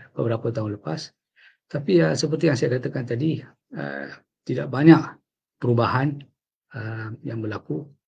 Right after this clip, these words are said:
Uh, uh, betapa pentingnya menjaga alam sekitar.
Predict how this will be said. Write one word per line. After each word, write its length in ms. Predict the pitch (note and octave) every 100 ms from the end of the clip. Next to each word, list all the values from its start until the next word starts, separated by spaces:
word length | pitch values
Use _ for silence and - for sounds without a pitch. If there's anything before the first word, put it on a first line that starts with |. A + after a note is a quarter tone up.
| _ _ -
Uh, 480 | A#2 A#2+ A#2+ C#3 - _ _ _ _ _ -
uh, 640 | C3 C3 C#3 C#3+ C3+ F3 A3+ - G3 A#3+ A3+ _ _ _ _ _ _
betapa 320 | - A#2 A#2 A#2+
pentingnya 560 | A#2+ A#2+ D3+ C#3+ C#3
menjaga 320 | B2 A2+ A2+
alam 160 | A2 A2
sekitar. 640 | G#2 A#2 B2 A#2+ A2 -